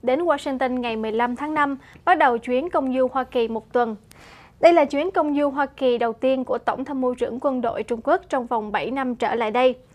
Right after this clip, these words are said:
Trong tuyên bố khi đặt chân đến Mỹ, ông Trần Bỉnh Đức nói rằng việc duy trì quan hệ quân sự tốt đẹp và đáng tin cậy giữa Washington và Bắc Kinh sẽ tạo động lực phát triển tích cực cho quan hệ song phương.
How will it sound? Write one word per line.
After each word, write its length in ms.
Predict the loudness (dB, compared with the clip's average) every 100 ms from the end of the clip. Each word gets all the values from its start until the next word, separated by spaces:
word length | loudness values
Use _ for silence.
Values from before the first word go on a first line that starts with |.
| -20 -20 -2
Trong 180 | 0 2
tuyên 200 | 0 2
bố 240 | 4 4
khi 200 | 2 -2
đặt 200 | -2 -4
chân 200 | -4 -2
đến 180 | 0 0
Mỹ, 320 | 0 0 -2 -2
ông 220 | 0 0
Trần 260 | -2 -4 -4
Bỉnh 160 | -2
Đức 180 | -2 -2
nói 200 | -2 -2
rằng 280 | 0 -2 -2 -10 -20 -10
việc 220 | -2 -2
duy 180 | 0 -2
trì 240 | 4 4 4
quan 220 | 0 0
hệ 220 | -4 -4
quân 180 | -4 -4
sự 200 | -2 -4
tốt 260 | 0 0
đẹp 240 | 2 0 0 -14 -18
và 260 | -2 2 2
đáng 180 | 2 -2
tin 220 | -4 -2
cậy 280 | -2 -2 -2
giữa 100 | 0
Washington 600 | 0 0 -4 -2 -4 -2
và 140 | -2
Bắc 240 | 0 -2 0
Kinh 200 | 0 0 -8 -20
sẽ 200 | -4 0
tạo 280 | 2 4 2
động 220 | 2 -2
lực 200 | -2 -4
phát 240 | -2 -6 0
triển 220 | -2 0
tích 260 | -4 -2 0
cực 260 | -2 -2
cho 200 | -2 -2
quan 240 | 0 -4 -4
hệ 220 | -6 -6
song 200 | -4 -4
phương. 280 | 4 4